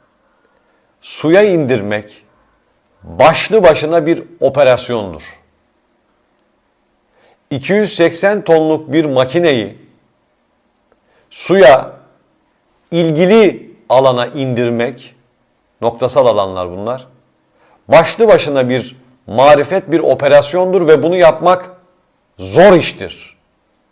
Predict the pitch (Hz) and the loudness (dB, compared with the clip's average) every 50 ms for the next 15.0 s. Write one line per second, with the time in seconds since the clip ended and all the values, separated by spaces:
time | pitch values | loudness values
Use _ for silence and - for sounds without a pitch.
0 | _ _ _ _ _ _ _ _ _ - 110 143 190 214 220 202 190 185 180 - | _ _ _ _ _ _ _ _ _ -4 -2 0 2 4 6 6 6 4 2 -2
1 | - - - _ _ _ _ _ _ _ - - 151 143 147 131 98 - - _ | -10 -18 -20 _ _ _ _ _ _ _ 0 0 2 2 0 -2 -4 -6 -14 _
2 | _ _ _ - 98 139 180 208 - 190 180 160 151 - - - 143 147 151 - | _ _ _ -6 0 2 2 2 2 0 0 2 0 0 0 2 4 6 8 8
3 | 160 160 139 156 151 135 151 - - - - 160 151 147 151 156 156 156 156 147 | 8 6 4 2 0 0 -4 -8 -10 -2 2 2 2 2 2 -2 -2 -2 -2 -2
4 | - 160 156 147 139 131 131 185 190 170 175 - 185 202 214 214 196 185 165 170 | 0 0 2 2 0 0 0 0 0 0 0 -2 0 2 4 4 4 4 2 0
5 | 220 190 220 190 147 180 165 143 113 123 117 101 90 85 - - - - _ _ | 2 2 2 4 4 4 2 2 0 -2 -4 -4 -6 -10 -14 -18 -20 -20 _ _
6 | _ _ _ _ _ _ _ _ _ - - 156 156 170 190 208 233 240 - - | _ _ _ _ _ _ _ _ _ -2 4 4 6 6 6 4 4 2 2 0
7 | 214 226 208 165 143 123 - - - - _ _ _ _ _ _ _ _ _ _ | 0 2 4 4 4 2 0 -6 -14 -20 _ _ _ _ _ _ _ _ _ _
8 | _ _ _ _ _ _ _ _ _ _ _ _ _ _ _ _ _ _ _ _ | _ _ _ _ _ _ _ _ _ _ _ _ _ _ _ _ _ _ _ _
9 | - - - - - 180 151 135 127 156 175 185 190 208 202 165 170 156 139 131 | -6 -6 -4 -4 -4 -6 -6 -2 2 4 6 6 6 6 4 4 4 2 2 0
10 | - 160 160 156 156 - 139 139 139 139 139 - - - _ _ _ _ _ _ | -2 -2 -2 -2 -2 -4 -2 -2 -2 -2 -4 -8 -14 -20 _ _ _ _ _ _
11 | _ _ _ _ 160 170 196 220 208 185 - - 147 135 123 135 - _ _ _ | _ _ _ _ 4 4 4 4 4 2 0 -4 -6 -6 -8 -12 -18 _ _ _
12 | _ _ _ _ _ _ _ _ _ _ _ _ _ _ _ _ - 165 185 214 | _ _ _ _ _ _ _ _ _ _ _ _ _ _ _ _ 2 4 4 6
13 | 214 220 196 185 160 151 139 123 104 127 147 156 180 196 165 170 165 190 214 190 | 4 4 4 6 6 6 6 6 4 2 0 2 0 -4 -4 -2 -2 0 0 2
14 | 160 175 226 214 202 165 - - 143 120 110 95 - 104 95 92 85 117 - | 2 2 4 4 4 4 2 2 0 0 0 -2 -4 -8 -8 -8 -10 -12 -14